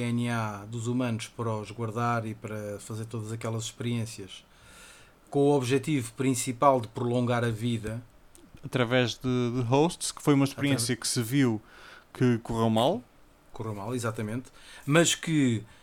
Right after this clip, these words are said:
Speaker 1: quando foram os hosts a tratar do assunto, aparentemente souberam fazê-lo de uma forma melhor, que é o que nós estamos a ver agora.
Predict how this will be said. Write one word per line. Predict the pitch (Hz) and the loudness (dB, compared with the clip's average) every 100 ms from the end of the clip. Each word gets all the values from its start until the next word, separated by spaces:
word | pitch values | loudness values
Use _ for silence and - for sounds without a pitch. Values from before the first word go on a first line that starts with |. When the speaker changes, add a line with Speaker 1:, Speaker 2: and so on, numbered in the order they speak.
| - _ _ _ | -20 _ _ _
Speaker 1:
quando | 156 151 | 2 4
foram | 123 - 170 165 139 123 110 98 - _ _ _ _ - | 2 -2 6 8 8 6 2 -6 -16 _ _ _ _ -6
os | 131 117 | -2 4
hosts | 160 143 - 127 117 | 4 4 0 -4 -2
a | 123 | 0
tratar | 131 120 139 127 | -2 6 6 6
do | 123 | 2
assunto, | 127 - 143 120 113 - | 0 2 2 0 -2 -8
aparentemente | 123 117 135 131 120 131 135 107 - - - | -6 0 2 2 2 2 4 2 -6 -18 -18
souberam | - 127 120 117 | -10 -4 -2 -2
fazê-lo | 113 123 110 113 101 95 113 - | -2 -2 -2 -4 -4 -12 -18 -12
de | |
uma | 113 | -10
forma | 104 110 104 120 | -6 -6 -2 0
melhor, | 127 143 | 2 0
que | 185 | 0
é | 143 | -4
o | |
que | 110 | -4
nós | 107 | -6
estamos | 95 110 107 | -6 -8 -8
a | |
ver | 107 113 | -6 -6
agora. | 117 127 131 139 185 | -6 -2 -2 0 -2